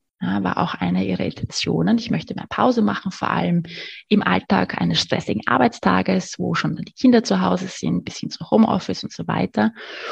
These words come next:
Und das war mal eine erste größere, ähm, Angriffsfläche, könnte man sagen, wo man sagt, „So, schauen wir uns das zuerst an. Stärken wir hier deine Fähigkeit, stärken wir hier dein Gefühl, ich kann das, ich kann mich verändern.“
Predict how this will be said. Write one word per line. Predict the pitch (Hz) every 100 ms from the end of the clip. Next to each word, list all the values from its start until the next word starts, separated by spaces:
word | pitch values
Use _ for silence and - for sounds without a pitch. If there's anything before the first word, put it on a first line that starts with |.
| - -
Und | - 196
das | 214 240 214
war |
mal | 202 190 185 -
eine | 180 180 -
erste | - - - 170 170 - -
größere, | 185 180 - 165 170 190
ähm, | 170 160 -
Angriffsfläche, | - 233 233 - - 185 190
könnte | 165 - -
man | -
sagen, | - - -
wo | 196
man | 190
sagt, | 190 185 -
„So, | 180
schauen | - 175 190
wir |
uns | 214 -
das | 214 208 -
zuerst | - - -
an. | - 196 - - -
Stärken | - 156 160 175
wir | 170
hier | 165 220 233
deine | 220 170 170 170 -
Fähigkeit, | - 226 254 - 196 190 -
stärken | - 185 - 165
wir | 170
hier | 185 185
dein | - -
Gefühl, | - - 208 208 196 - -
ich | - -
kann | 254 277 226
das, | - - -
ich | -
kann | - 214
mich | 208 -
verändern.“ | - - - - -